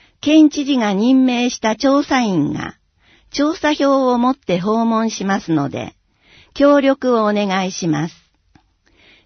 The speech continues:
調査内容を、統計資料作成以外の目的に、使用することは一切ありません。問い合わせ先、文書法務課、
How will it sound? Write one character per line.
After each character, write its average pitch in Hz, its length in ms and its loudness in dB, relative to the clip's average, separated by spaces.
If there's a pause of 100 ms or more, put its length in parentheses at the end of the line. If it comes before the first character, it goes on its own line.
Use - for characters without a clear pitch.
調 320 260 0
査 311 160 0
内 285 320 0
容 156 260 -2
を、 - 280 -8 (400)
統 302 220 2
計 302 260 0
資 277 160 -4
料 269 200 2
作 - 300 -6
成 285 320 -2
以 262 60 -4
外 233 240 0
の 170 100 0
目 156 240 -2
的 175 340 -6
に、 147 280 -2 (520)
使 254 200 -2
用 285 220 4
す 277 140 -4
る 269 120 -4
こ 254 160 -2
と 226 140 -4
は - 220 -6 (120)
一 277 120 -4
切 185 440 -6
あ 170 100 -6
り 190 100 -4
ま 175 160 -2
せ 139 220 -8
ん。 95 180 -12 (1300)
問 285 220 2
い 269 60 0
合 247 120 0
わ 240 120 -2
せ - 140 -6
先、 - 520 -12 (640)
文 311 260 4
書 208 200 0
法 190 240 0
務 165 180 0
課、 - 320 -12